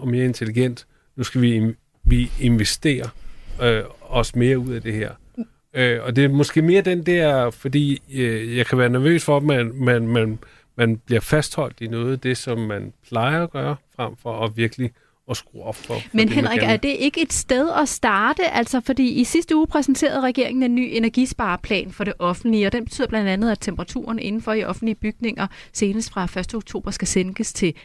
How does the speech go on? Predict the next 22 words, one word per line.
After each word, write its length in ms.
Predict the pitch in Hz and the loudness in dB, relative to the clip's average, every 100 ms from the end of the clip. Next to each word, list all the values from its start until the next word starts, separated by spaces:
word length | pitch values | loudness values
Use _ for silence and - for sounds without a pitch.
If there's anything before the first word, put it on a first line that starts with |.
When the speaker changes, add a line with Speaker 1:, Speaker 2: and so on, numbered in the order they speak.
| - | -2
Speaker 2:
nitten 320 | 180 233 294 | 0 2 0
grader. 360 | 247 196 190 214 | 2 0 0 -2
Det 100 | 220 | -4
gælder 180 | 175 | -6
dog 160 | - 160 | -6 -6
ikke 100 | 165 | -4
i 60 | 175 | -4
vuggestuer, 480 | 156 190 - 180 | -6 -8 -8 -8
sygehuse 680 | 165 - 160 170 185 165 - | -8 -8 -6 -6 -6 -8 -10
og 60 | - | -4
plejehjem. 500 | - 156 165 196 - - - - | -2 0 2 2 0 -8 -16 -8
Og 100 | - | -4
så 100 | 196 | -2
skal 260 | - 190 | 0 0
al 180 | - 190 - - | 2 0 -2 0
unødvendig 540 | 226 233 190 170 190 - | 4 4 2 -4 -8 -4
udendørs 540 | 196 196 190 143 - | -2 0 0 -4 -6
belysning 680 | - 180 175 196 - 208 185 - _ | -2 0 0 -2 -4 -4 -4 -10 _
ved 100 | 185 | -6
offentlige 460 | - 156 - 180 175 | -4 -4 -2 0 -2
bygninger 520 | - 180 - 185 - | -2 -4 -2 -4 -4
slukkes. 560 | 165 - - 160 175 | -4 -6 -4 -4 -4